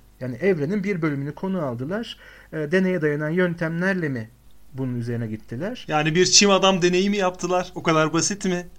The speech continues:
Speaker 2: Yoksa matematik problemi mi
Speaker 1: Evet.
Speaker 2: çözdüler?
Speaker 1: Yani mesela çim adam deneyi yaparken, çim adam deneyi yaparken biz bilimle mi iştigal etmiş oluyoruz veya bilimselliğin doruklarında mıyız?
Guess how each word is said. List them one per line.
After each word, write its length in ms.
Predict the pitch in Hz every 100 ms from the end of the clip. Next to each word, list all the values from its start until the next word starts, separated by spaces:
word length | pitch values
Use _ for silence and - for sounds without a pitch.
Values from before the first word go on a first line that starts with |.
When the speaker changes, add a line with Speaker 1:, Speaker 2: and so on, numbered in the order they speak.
| 151
Speaker 2:
Yoksa 500 | 156 160 - 175 - -
matematik 460 | 143 135 165 165 -
problemi 360 | 170 160 175
mi 60 | 214
Speaker 1:
Evet. 100 | 147
Speaker 2:
çözdüler? 480 | 202 180 185 180 185
Speaker 1:
Yani 240 | 156 190
mesela 320 | 220 226 240 190
çim 320 | - 285 269
adam 420 | 233 220 214 196
deneyi 340 | 185 202 208
yaparken, 680 | 190 185 196 196 185 190 185 175 - - - -
çim 300 | - 220 220
adam 360 | 185 180 180
deneyi 280 | 170 175 175
yaparken 640 | 175 175 190 170 214 233
biz 200 | 196 175
bilimle 320 | 160 185 170 143
mi 100 | 123
iştigal 380 | - 127 127
etmiş 320 | 120 120 117 120
oluyoruz 440 | 110 120 175 214
veya 300 | 143 156 123
bilimselliğin 800 | 131 143 143 151 139 139 180 156
doruklarında 680 | 135 135 - 135 135 135
mıyız? 300 | 139 110 107